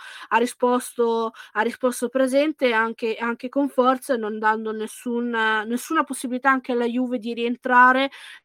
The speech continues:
eh, e, mm, e di, e di essere di nuovo protagonista e anche forse di sognare lo scudetto, no? Era un sogno un po', eh, di, di, quasi di mezza, di mezza estate, di mezza primavera,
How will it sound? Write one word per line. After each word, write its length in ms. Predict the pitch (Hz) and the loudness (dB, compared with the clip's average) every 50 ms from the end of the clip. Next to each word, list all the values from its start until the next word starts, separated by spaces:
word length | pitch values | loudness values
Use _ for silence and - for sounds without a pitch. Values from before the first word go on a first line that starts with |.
| _ - | _ -12
eh, 560 | 214 208 202 202 196 196 202 196 196 190 180 - | -8 -6 -4 -2 -2 0 -2 -2 -2 -4 -6 -4
e, 360 | 208 226 220 214 214 208 208 196 | -2 0 2 2 2 2 0 -2
mm, 380 | 202 196 196 196 196 196 190 185 _ | -4 -8 -10 -10 -10 -12 -14 -16 _
e 100 | - 226 | -12 -10
di, 160 | 208 240 - | -10 -10 -2
e 120 | 240 240 | -2 -2
di 120 | 226 240 262 | 2 4 4
essere 340 | 269 285 - - 277 262 254 | 4 2 0 0 0 0 0
di 120 | 220 240 | 0 -2
nuovo 300 | 240 247 233 226 240 233 | -2 -2 -4 -2 -4 -6
protagonista 1040 | - - 233 240 233 233 220 226 233 240 233 - 233 240 240 247 277 262 - - 254 | -6 -6 -10 -8 -6 -6 -4 -2 -4 -4 -4 -6 -6 -2 0 0 -2 -2 -2 -6 -4
e 80 | 226 226 | -2 0
anche 260 | 233 254 269 - 254 | 0 0 0 -2 -8
forse 300 | - - 247 - - 254 | -8 -8 -10 -8 -10 -16
di 100 | 208 220 | -14 -14
sognare 380 | - - 240 226 220 220 220 214 | -12 -10 -8 -6 -6 -4 -4 -6
lo 80 | 208 | -8
scudetto, 480 | - - - 233 233 214 202 _ - 214 | -10 -12 -8 -6 -6 -6 -8 _ -12 -10
no? 160 | 220 208 208 | -8 -6 -6
Era 140 | 208 208 208 | -6 -6 -8
un 60 | 208 | -10
sogno 280 | - - 226 220 220 220 | -12 -12 -12 -10 -10 -10
un 60 | 214 | -8
po', 260 | - 226 220 220 208 _ - - - - - - | -6 -6 -4 -4 -6 _ -12 -20 -20 -20 -20 -10
eh, 180 | - 202 220 | -6 -6 -6
di, 300 | 214 202 240 240 240 233 | -4 -2 -2 -2 -2 -2
di, 180 | 214 208 254 262 - - | -2 -2 -4 -4 -4 2
quasi 300 | - 294 294 294 311 302 | 4 4 6 6 4 2
di 140 | 254 285 | 2 2
mezza, 360 | 277 302 302 302 294 311 302 277 | 2 2 2 2 2 4 4 4
di 120 | 247 262 | 4 4
mezza 240 | 269 311 302 294 359 | 0 0 2 2 2
estate, 580 | - - - 302 285 285 285 285 - 294 277 | 0 2 6 8 10 10 10 8 4 0 0
di 180 | 262 240 247 247 | 0 0 -2 -2
mezza 260 | 254 277 285 277 294 - | 0 0 0 0 0 -2
primavera, 680 | - 294 269 277 269 269 269 294 302 285 277 277 | 0 0 2 2 4 4 4 4 4 6 4 4